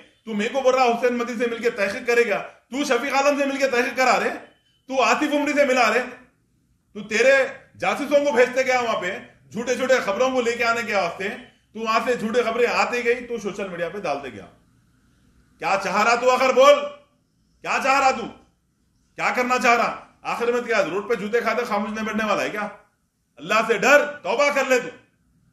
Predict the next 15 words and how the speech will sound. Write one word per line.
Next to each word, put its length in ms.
समझ 220
में 100
आई 120
बात? 340
मैं 220
आखिर 340
में 320
अल्लाह 280
से 80
दुआ 260
करता 300
हूं 180
कि 380
अल्लाह 240
ताला 260